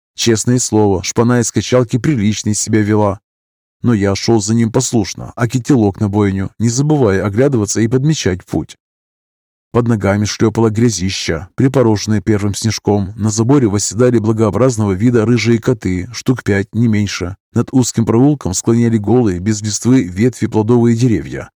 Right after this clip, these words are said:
Стылый ветерок доносил ароматы топящихся печей, жареного сала, стирки и коровьего навоза. И это Минск? Что-то слышится родное в долгих песнях ямщика?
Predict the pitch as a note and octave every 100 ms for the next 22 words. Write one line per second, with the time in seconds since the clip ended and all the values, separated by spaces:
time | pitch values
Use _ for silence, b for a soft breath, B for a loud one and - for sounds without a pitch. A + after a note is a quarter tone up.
0 | _ _ - - B2 A#2+ A#2+ A2+ G#2+ G#2
1 | G#2+ A#2 - B2+ A2+ A2 A2 A#2+ A#2 A2
2 | G#2+ A#2+ - A2 B2 A2 B2+ - G2 F#2+
3 | F2 - C3 B2 A#2+ B2 B2 - G2+ G2
4 | F#2 - - - A2 G#2+ F#2+ F#2+ E2 B2
5 | G#2+ A2 A#2 A2+ A#2 A#2+ A2 F#2+ F2 F#2
6 | - _ B2 A2 A2 A2 A2 - - F2+
7 | F#2+ C3 - _ _ _ _ _ _ -
8 | C3+ A#2+ B2 - B2 A#2 A#2 A#2+ A#2 G#2
9 | A#2+ C3 A#2 G2 A#2 B2 A2+ - A2 A#2+
10 | B2 A2+ A#2+ A#2 - - - G2+ C#3+